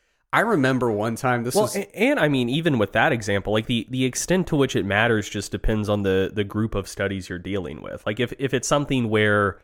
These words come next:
Speaker 2: you know, there's one or two studies with, like, five hundred subjects per group and then twenty with,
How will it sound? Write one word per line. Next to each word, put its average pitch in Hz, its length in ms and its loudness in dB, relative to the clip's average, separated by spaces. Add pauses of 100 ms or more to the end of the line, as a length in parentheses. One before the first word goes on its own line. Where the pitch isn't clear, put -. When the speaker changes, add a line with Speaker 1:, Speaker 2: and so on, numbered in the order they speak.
(400)
Speaker 2:
you 208 100 2
know, 107 240 2
there's 127 340 2
one 120 220 2
or 120 80 2
two 117 460 0
studies 104 520 0
with, 101 120 -6
like, 98 160 -4
five 95 320 -2
hundred 101 320 -4
subjects 98 480 -6
per 101 180 -6
group 147 320 0
and 104 160 2
then 95 140 -2
twenty 113 540 2
with, 98 280 -2